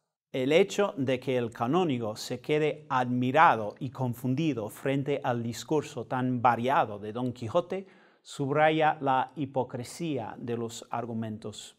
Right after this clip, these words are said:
puritanos. Para resumir,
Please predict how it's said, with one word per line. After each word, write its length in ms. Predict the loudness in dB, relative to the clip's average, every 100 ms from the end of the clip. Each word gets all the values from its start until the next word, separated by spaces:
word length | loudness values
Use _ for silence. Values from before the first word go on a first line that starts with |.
| _
puritanos. 880 | -12 -12 -10 -12 -10 -16 -20 -20 _ _ _ _ _ _ _ _ _ _
Para 280 | 0 4 4
resumir, 640 | 2 -2 -4 -4 -6 -8